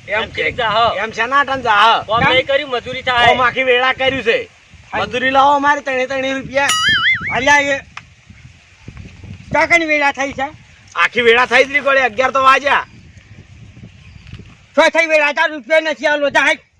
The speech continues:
Speaker 3: હાટ.
Speaker 1: તમે સોના માના એ ત્રણસો
Speaker 2: ના, જેમ આલો, અમે ચો કોમ કરવા ના પાડી, અમારે તો કોમ કરવું છે, અમારે વસ્તુ લાવી આલો.
Speaker 1: તાણે. વસ્તુ પૂરું પાડવાની હેમત નહીં કે જતા રહો ઘેર.
Speaker 3: અલ્યા પણ હજુ હવે તને ડોકા વાધા નથી ને તમે પછી.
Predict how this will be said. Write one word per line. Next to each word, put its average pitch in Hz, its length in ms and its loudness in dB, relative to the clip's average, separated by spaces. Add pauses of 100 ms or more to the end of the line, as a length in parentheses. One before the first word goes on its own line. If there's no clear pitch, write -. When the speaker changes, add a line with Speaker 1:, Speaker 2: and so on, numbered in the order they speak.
(140)
Speaker 3:
હાટ. 214 80 0
Speaker 1:
તમે 240 100 -4
સોના 233 240 -8
માના 254 260 -4
એ 254 40 -4
ત્રણસો 233 220 -6
Speaker 2:
ના, 226 120 -2
જેમ 285 180 -6
આલો, 294 180 2
અમે 262 200 0
ચો 302 140 -6
કોમ 277 200 -6
કરવા 277 220 -4
ના 240 180 2
પાડી, 240 220 0
અમારે 233 200 -2
તો 247 80 -8
કોમ 247 220 -2
કરવું 254 240 -6
છે, 247 60 -2
અમારે 240 200 -4
વસ્તુ 226 220 -12
લાવી 254 220 0
આલો. 294 240 0 (240)
Speaker 1:
તાણે. 151 360 0 (1600)
વસ્તુ 208 280 -4
પૂરું 269 240 -8
પાડવાની 277 320 4
હેમત 240 320 2
નહીં 262 260 0
કે 254 100 -6
જતા 262 280 2
રહો 262 120 2
ઘેર. 262 220 2 (1000)
Speaker 3:
અલ્યા 453 260 2
પણ 571 280 -2
હજુ 453 160 -2
હવે 453 360 6
તને 453 220 -4
ડોકા 440 320 -2
વાધા 330 280 -2
નથી 415 300 -2
ને 415 60 -4
તમે 440 380 -6
પછી. 403 540 -4